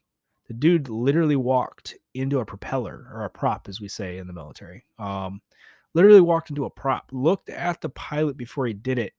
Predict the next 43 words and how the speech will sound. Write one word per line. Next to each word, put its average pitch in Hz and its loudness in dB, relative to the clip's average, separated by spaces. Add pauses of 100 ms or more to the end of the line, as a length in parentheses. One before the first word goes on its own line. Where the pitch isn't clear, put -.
(120)
and 120 -8
told 139 0
him 127 -2
he's 120 -4
sorry 135 0
he 120 -6
had 117 -4
to 104 -6
watch 95 -8
it. - -20 (640)
"Sorry, 143 4
I'm, 127 -2 (220)
I'm 120 -6
sorry 139 2
you 127 2
have 120 -2
to 110 -12
see 185 -2
this," 110 -6 (680)
and 120 -8
took 127 -8
the 120 -10
step. - -6 (920)
So - -12
how - 0
do 233 0
we 220 0
as 180 2
veterans 127 -2
bring 135 -2
change 139 -6
to - -16
the 123 -10
issues 143 -4
we 131 -2
see 131 -4
in 117 -10
the 113 -6
military? 110 -8 (1160)
How 135 -6
do 160 0
we 180 0
help 156 0